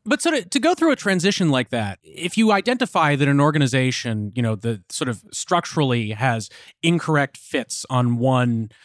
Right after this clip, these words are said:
measure, and here we're talking about an, an ideological measure, there's a huge transition cost to replacing employees, right? There's a lot of knowledge that is built up in the existing employee base.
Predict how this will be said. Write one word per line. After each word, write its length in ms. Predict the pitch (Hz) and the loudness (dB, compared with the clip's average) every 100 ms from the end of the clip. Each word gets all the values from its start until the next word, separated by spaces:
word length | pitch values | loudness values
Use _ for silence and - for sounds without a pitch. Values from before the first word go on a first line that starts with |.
| _ - | _ -4
measure, 400 | 135 123 107 110 | 0 0 0 -2
and 140 | 110 | -2
here 160 | 107 135 | 0 0
we're 100 | 120 | 0
talking 340 | 135 120 123 | 0 -2 -4
about 320 | 110 113 107 | -2 0 0
an, 200 | 101 104 120 | -2 -6 -4
an 80 | |
ideological 560 | 113 107 107 107 104 104 | -4 -2 -4 -6 -8 -8
measure, 400 | 107 98 98 92 - - - - | -8 -8 -12 -20 -20 -20 -8 -2
there's 180 | 226 | 0
a 20 | 240 | 0
huge 360 | - 339 - | 0 0 -2
transition 500 | - 190 165 - 143 | 0 0 2 0 -4
cost 400 | - 113 85 - _ | -2 -4 -6 -14 _
to 120 | - 135 | -4 -4
replacing 480 | 127 170 143 139 | -2 -2 -2 -2
employees, 540 | 117 107 208 107 - - | -4 -2 -2 -2 -8 -4
right? 260 | 156 202 - _ - - | -2 -2 -6 _ -20 -6
There's 120 | 165 156 | 0 2
a 40 | |
lot 160 | 180 180 | 4 4
of 60 | |
knowledge 720 | 147 147 151 160 160 143 - - | 4 4 4 2 0 -4 -8 -4
that 100 | 135 | -4
is 80 | |
built 300 | 117 151 147 | 0 0 2
up 160 | 143 143 | 0 0
in 80 | 139 | 0
the 100 | 131 | 0
existing 360 | 117 135 135 | -2 -4 -4
employee 420 | 120 113 160 160 143 | -4 -2 0 0 0
base. 480 | 143 139 135 - | -2 -2 -6 -12